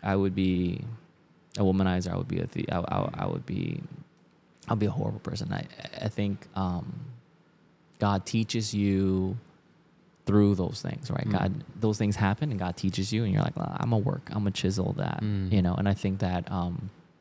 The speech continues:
Speaker 1: because I trust God,
Speaker 2: Mm.
Speaker 1: I am just, I'm walking by faith and I'm hoping that the next
Speaker 2: Mm-hmm.
Speaker 1: person I meet,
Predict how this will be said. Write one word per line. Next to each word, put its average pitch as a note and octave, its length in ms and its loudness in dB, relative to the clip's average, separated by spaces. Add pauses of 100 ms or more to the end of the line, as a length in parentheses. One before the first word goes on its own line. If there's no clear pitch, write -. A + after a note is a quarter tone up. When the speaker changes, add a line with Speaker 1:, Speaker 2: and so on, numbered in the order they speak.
(160)
Speaker 1:
because A2+ 200 2
I G#2 80 4
trust G2+ 240 0
God, G2 260 0 (200)
Speaker 2:
Mm. G2 160 -2 (400)
Speaker 1:
I F#2+ 500 4
am F#2 220 -2
just, F#2 280 0
I'm G2+ 160 -6
walking F#2 380 0
by F#2 140 2
faith - 440 -4
and F2 100 0
I'm E2+ 100 0
hoping F#2 500 -2
that F#2 120 -2
the F2+ 80 -6
next F#2+ 180 -2
Speaker 2:
Mm-hmm. G2 100 0
Speaker 1:
person G#2 280 6
I F#2+ 100 6
meet, F#2 280 2